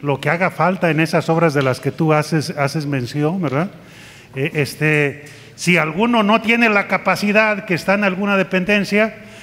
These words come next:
pues mejor hay que llamar al que queremos invitar de asesor para que esté ahí y así nos evitamos el gasto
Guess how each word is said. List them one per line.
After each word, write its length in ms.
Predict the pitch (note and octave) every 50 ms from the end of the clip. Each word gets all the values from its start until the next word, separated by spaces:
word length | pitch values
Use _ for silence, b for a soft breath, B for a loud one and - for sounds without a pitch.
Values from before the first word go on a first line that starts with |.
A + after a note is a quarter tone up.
| B B B
pues 160 | - D3 D3+ C#3+
mejor 320 | E3 D#3 B2+ - D#3+ F3
hay 120 | G3+ G3+
que 180 | G3 - G3+ G3+
llamar 460 | F#3+ G3 F#3+ F#3 F#3+ F#3+ G3 G3 - -
al 180 | D#3 D#3+ C#3+
que 140 | - D#3 D3
queremos 420 | - D#3 D3+ E3+ F3+ G3 F#3+ -
invitar 400 | F3 E3 D#3 D#3 D3 - F3+ F3
de 120 | E3+ F3+ F3
asesor 400 | C#3+ D#3 D3 - F3 F3 F3+ -
para 220 | F3+ D#3 C#3+ C3+
que 100 | - D3+
esté 180 | C3+ - - E3
ahí 340 | D#3+ D#3+ F3 G#3 A#3+ B3+ G#3
y 60 | E3
así 180 | C#3+ B2+ - E3+
nos 200 | F3 F#3 D3+ D3+
evitamos 520 | D3 C#3 C#3 C3+ C#3+ D#3 D3+ E3+ D3+ C3+ D3
el 120 | C3+ B2+
gasto 460 | C3+ D3+ D#3 D3+ - - E3+ E3 C#3